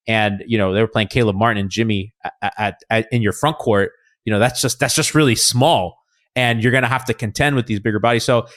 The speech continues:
they had their warts. So it was, it was a very interesting playoff run. And I actually do think the Knicks prepared them a bit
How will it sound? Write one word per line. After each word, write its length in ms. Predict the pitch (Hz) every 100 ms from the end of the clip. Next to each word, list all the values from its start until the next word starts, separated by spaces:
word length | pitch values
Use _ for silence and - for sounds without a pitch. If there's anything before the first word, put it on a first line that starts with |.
| _
they 100 | 143
had 220 | 220 240 175
their 120 | 143
warts. 420 | 117 127 120 123
So 160 | - 113
it 60 | 143
was, 140 | 156
it 80 | 165
was 160 | 226 233
a 100 | 202
very 520 | 156 196 196 175 147 - - _
interesting 440 | 180 175 165 - 143
playoff 400 | 147 143 135 -
run. 160 | 139
And 100 | 127
I 80 | 165
actually 200 | 262 247
do 140 | 160 190
think 240 | 185 165
the 80 | 139
Knicks 300 | 123 151 -
prepared 500 | - 123 - 139 131
them 180 | 123 113
a 40 |
bit 360 | 104 123 117